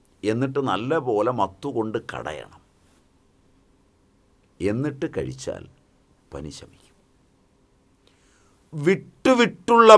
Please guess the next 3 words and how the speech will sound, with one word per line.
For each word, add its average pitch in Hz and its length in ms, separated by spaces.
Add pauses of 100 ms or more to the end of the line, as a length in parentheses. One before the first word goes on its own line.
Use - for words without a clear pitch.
പനിയുണ്ട്. 143 460 (2500)
വെളുത്തുള്ളി 156 800 (280)
അരിഞ്ഞ് 92 400